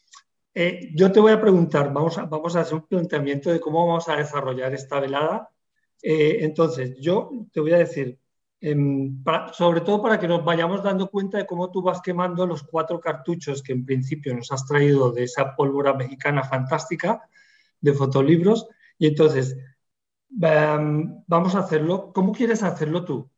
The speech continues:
Pablo? A ver, esto es una decisión tuya. ¿Quieres hacer bloque de cuatro libros? En principio son cuatro libros, que si quieres yo los, los nombro. Entonces,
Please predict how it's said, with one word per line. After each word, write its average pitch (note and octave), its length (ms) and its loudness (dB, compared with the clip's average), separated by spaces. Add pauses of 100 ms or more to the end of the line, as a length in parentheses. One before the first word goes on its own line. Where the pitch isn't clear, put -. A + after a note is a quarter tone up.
Pablo? A2+ 420 -8
A A#2+ 80 -14
ver, B2+ 220 -8
esto D3 180 -6
es D#3+ 80 -8
una E3+ 160 2
decisión C3 380 -2
tuya. B2+ 240 -4 (280)
¿Quieres F#3+ 260 4
hacer E3 280 2
bloque A3 480 2 (380)
de C#3+ 160 -2
cuatro E3 420 2
libros? F3+ 340 0
En - 140 -4
principio D#3+ 380 -4
son F#3+ 160 -4
cuatro F3 260 -2
libros, F3+ 340 -2
que - 120 -10
si - 140 -14
quieres C#3+ 260 -2
yo C#3 180 0
los, C3 460 -2
los A#2+ 300 -8
nombro. F3 540 0 (640)
Entonces, C#3 520 2